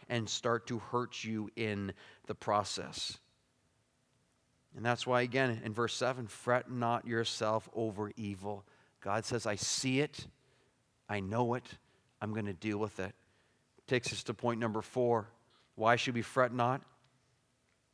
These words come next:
Because the promised land is coming. Can somebody say amen?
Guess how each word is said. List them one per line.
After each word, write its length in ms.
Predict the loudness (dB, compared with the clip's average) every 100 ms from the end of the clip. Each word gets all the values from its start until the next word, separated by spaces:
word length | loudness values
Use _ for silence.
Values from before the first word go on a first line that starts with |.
| -10
Because 260 | -2 -2
the 80 | -2
promised 420 | 4 4 4 -2
land 220 | -2 0
is 140 | -2 -8
coming. 400 | -4 -2 -2 -6 -12 _ _ _ _ _ _ _ -8
Can 120 | -6
somebody 380 | 0 2 2 0
say 300 | 0 2 2
amen? 340 | 0 -4 -8